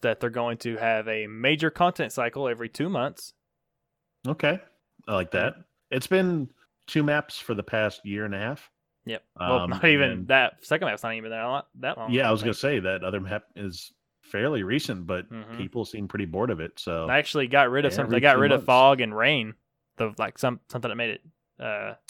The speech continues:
Speaker 1: different.
Speaker 2: Well,
Speaker 1: They got
Speaker 2: people
Speaker 1: rid of both
Speaker 2: didn't
Speaker 1: of those.
Speaker 2: hate the rain aspect of it. Like the, like the, it just didn't work. The
Speaker 1: Right.
Speaker 2: sound would be all messed up, or, you know, there would be disadvantages for people doing different color schemes. I mean,
Speaker 1: Mm-hmm.
Speaker 2: it was,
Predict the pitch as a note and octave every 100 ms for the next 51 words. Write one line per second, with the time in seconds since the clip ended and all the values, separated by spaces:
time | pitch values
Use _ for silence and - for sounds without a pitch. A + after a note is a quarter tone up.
0 | - B2 C3+ - C3 D#3+ G#3+ F#3 F3 B2+
1 | - C3 A#2 - B2+ B2+ - G#2+ G#2 F#2
2 | F#2 G#2 B2 C#3 D3+ - - E3 E3 E3
3 | B2+ A2 - A2 F2+ F#2 G2+ F2 G#2 G2+
4 | A#2 A2+ A#2+ - G#2 F2 D#2 B2 - -
5 | - - G2+ A2+ G#2 G2+ F#2 G#2 G2 G2+
6 | G2 G2+ F#2+ - G2 G2+ G2 F2+ E2+ E2
7 | D#2+ E2 _ _ _ _ _ F#2+ F2 E2+
8 | E2 F2+ E2+ E2 E2+ E2 D#2+ - _ -
9 | G2+ G2 F2 F#2 F#2+ G2 F#2+ - F2 F#2+
10 | F#2 F#2 F2+ E2 - - F#2+ F2 F2 F2
11 | E2 - F2 F2+ - F#2+ F2+ F#2 F2 F2+
12 | E2+ F2 F2 D#2+ -